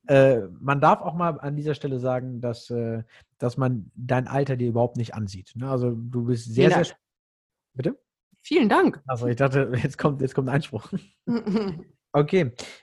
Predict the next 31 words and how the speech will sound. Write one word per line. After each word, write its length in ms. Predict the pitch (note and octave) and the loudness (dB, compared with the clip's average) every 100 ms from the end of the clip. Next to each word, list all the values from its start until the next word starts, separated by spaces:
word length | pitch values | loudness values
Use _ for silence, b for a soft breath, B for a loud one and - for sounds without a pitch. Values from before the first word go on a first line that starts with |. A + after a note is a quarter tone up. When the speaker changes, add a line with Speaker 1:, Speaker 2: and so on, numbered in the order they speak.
| _ | _
Speaker 1:
Äh, 80 | - | 0
also 400 | D3 D3+ - D#3 | 4 4 4 0
in 60 | E3 | 0
der 100 | E3 | -2
Zukunft 300 | F#3+ F#3+ E3+ | -2 0 0
wird 120 | E3+ | 0
noch 80 | D#3 | -2
ein 60 | |
bisschen 160 | D3+ D3+ | -2 -2
was 160 | C#3+ - | -4 -2
kommen. 240 | E3 E3 | -2 0
Du, 200 | D3 C#3+ | 0 0
du 160 | C3+ C#3 | -2 -2
wirst 260 | D3 - | -4 -4
den, 320 | C#3 C3+ C3 | -2 -2 -2
deinen 160 | B2+ C3 | -4 -2
Kindern 320 | - E3+ D#3+ | -2 0 2
ein 20 | |
bisschen 240 | D#3 - C#3+ | 0 -2 -4
was 140 | C#3+ | -2
mitgeben, 600 | D#3 - D3 D3+ F3 E3+ - | -2 0 -2 -2 -6 -10 -10
aber 160 | G2+ | -8
so 100 | G2+ | -8
ein 40 | G#2 | -6
bisschen 260 | A#2+ A2 | -6 -6
einiges, 400 | G#2+ B2+ D3 C#3+ | -4 -2 2 0
da 120 | - B2 | -2 -6
hoffe 180 | C#3 | -4
ich 80 | C#3+ | -4
doch. 260 | D#3 D#3+ _ b b b _ - | -4 -6 _ b b b _ -4
Ähm, 420 | B2+ B2 B2 | -2 0 -2